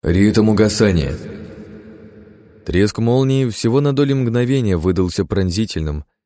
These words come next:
и вся область врат в одночасье погрузилась в благоговейную тишину. А секунду спустя мой силуэт быстро соткался из темно-багровой стихийной силы слева от Решетникова, что находился в обществе Пожарского и Долгорукова.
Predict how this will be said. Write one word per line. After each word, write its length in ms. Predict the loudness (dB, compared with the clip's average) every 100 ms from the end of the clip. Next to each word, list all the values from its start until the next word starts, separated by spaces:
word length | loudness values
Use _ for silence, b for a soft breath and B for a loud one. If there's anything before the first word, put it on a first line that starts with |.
| _
и 160 | -2 -2
вся 240 | 0 0
область 420 | 2 2 -2 -2
врат 340 | -4 0 -2 -2
в 80 | -4
одночасье 500 | -2 -2 -2 -4 -4
погрузилась 680 | -4 -2 -2 0 0 -2
в 40 | -4
благоговейную 840 | -4 -2 -2 -2 0 0 0 -2
тишину. 560 | -4 -6 -4 -6 -6 -10 _ _ _ _ _ -10
А 120 | -4
секунду 360 | -4 -2 -2 -2
спустя 480 | -4 -4 -2 0 0
мой 180 | 0
силуэт 420 | -2 -2 -2 -2 -2
быстро 420 | -4 -4 -4 -6
соткался 560 | -4 -6 -4 -4 -4
из 100 | -8
темно-багровой 680 | -4 -4 -2 -2 -2 -2 -4
стихийной 480 | -6 -8 -6 -4 -4
силы 340 | -4 -4 -2 -4
слева 400 | -4 -2 -2 -2
от 100 | -2
Решетникова, 720 | -4 -4 -6 -6 -4 -6 -6 _ _ _
что 200 | -20 -6
находился 600 | -4 -2 -2 -2 -4 -2
в 60 | -2
обществе 400 | -2 -4 -4 -4
Пожарского 580 | -4 -2 -2 -4 -4 -4
и 20 |
Долгорукова. 760 | -2 -2 -2 -2 -4 -6 -10